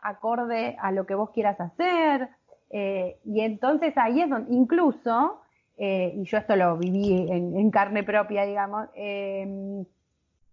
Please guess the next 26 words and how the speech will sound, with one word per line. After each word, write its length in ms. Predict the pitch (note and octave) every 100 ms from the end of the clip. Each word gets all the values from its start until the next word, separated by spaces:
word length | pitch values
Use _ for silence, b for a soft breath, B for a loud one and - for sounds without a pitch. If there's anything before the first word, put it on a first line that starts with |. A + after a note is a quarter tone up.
| _ _ _ _ -
en 220 | A3 G#3+ -
su 100 | G#3+
momento 460 | G3+ G#3+ D#4 F#4+ A4
yo 160 | - A3+
tenía, 380 | A#3+ A#3+ A#3+
su-, 200 | A#3 F#3
supuestamente 600 | - F3 A3 A3 A#3+ A#3+
yo 100 | B3
genéticamente 560 | A#3 G#3+ A3 G#3+ G#3+ A3+
tengo 160 | A3+ G#3
tendencia 480 | G3 G3 G#3 G3+
a 40 | F#3+
engordar. 560 | F#3 F3 F3 E3+ E3 - _ _
Hoy 200 | - G#3+
día 220 | G#3+ A#3+ B3
y 120 | G#3+
hace 200 | G3+ G3
bastante 480 | F3+ - G#3+ A3 G#3+
tiempo 600 | A#3 A#3 A#3 C4 E4 F#4+ B B -
que 280 | G#3+ A3+
mantengo 600 | B3+ G3 F#3 F#3+ G#3 A3 A3
el 100 | G#3+
peso 320 | G3 - G#3
que 80 | F#3+
yo 200 | F#3+ F#3
quiero, 560 | G#3+ F#3+ G3 C#4 -